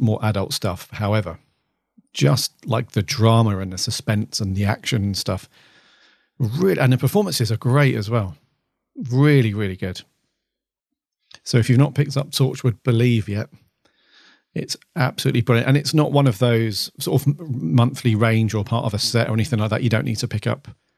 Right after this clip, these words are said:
loads of other things to get the story. It's just an isolated sort of one-off story. But yeah, it's fantastic.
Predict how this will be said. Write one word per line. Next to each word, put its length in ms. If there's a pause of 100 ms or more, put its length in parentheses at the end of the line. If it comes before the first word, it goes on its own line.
(280)
loads 260
of 100
other 160
things 340
to 100
get 220
the 80
story. 340
It's 100
just 200
an 100
isolated 560 (800)
sort 180
of 60
one-off 260
story. 340
But 220 (1080)
yeah, 240 (200)
it's 140
fantastic. 720